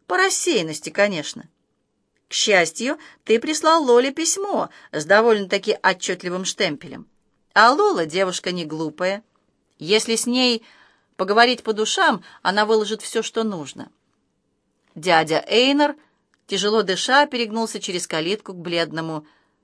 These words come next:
«Что ты сделал с Лолой? Ты...» «Спокойно, спокойно», — прервал его вкрадчивый голос. «Не хорохорься.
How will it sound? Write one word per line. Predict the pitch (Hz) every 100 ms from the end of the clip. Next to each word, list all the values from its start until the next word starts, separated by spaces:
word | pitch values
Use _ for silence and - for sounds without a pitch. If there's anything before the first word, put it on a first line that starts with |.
| _ _ _ _ _
«Что | - - _ 277
ты | 294 277
сделал | 247 277 269 277
с | -
Лолой? | 262 214 135 117 - _ _ _ _ _ _ _
Ты...» | 294 302 294 277 - _ _ _ _ _ _ _ _ _ _ _
«Спокойно, | - - 226 220 143 139
спокойно», — | 135 - 381 - 311 165 160
прервал | 196 196 196 185
его | 180
вкрадчивый | 190 - 202 185 208 226
голос. | 220 151 139 - _ _
«Не | 175 202
хорохорься. | 277 359 415 190 185 185 214